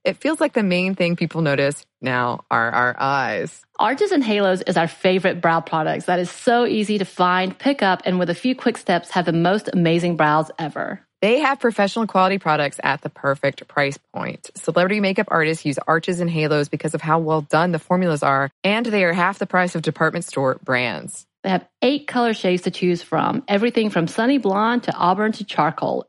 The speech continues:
Speaker 2: Everyone is represented.
Speaker 1: They cater to women and men of all brow shapes and sizes. Embrace your natural brow.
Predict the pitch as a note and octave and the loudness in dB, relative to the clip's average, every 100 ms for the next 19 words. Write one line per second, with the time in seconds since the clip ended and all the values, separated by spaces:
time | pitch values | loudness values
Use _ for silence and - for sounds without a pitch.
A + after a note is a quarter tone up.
0 | - A3 A#3 B3+ A3+ G#3 F3 E3 D#3+ - | -2 0 2 2 2 0 0 0 0 -4
1 | - - - _ - F3+ G#3 A#3 A3 F#3+ | -6 -8 -10 _ -4 -2 2 2 2 2
2 | G3 G#3+ F#3 F3 G3 E3+ - D#3+ F3 E3 | 2 2 2 2 2 0 4 4 4 2
3 | E3 F3+ F3+ F3+ F#3 F3+ E3+ F#3+ D#3+ A2+ | 2 2 -2 -4 -2 0 2 2 0 -2
4 | - F3 F3+ F#3+ A3+ - A#3 F#3+ D#3 - | -2 0 2 2 0 -2 0 2 0 0
5 | D3+ D3 - C3 F#2+ A2+ | 0 0 0 0 -2 -6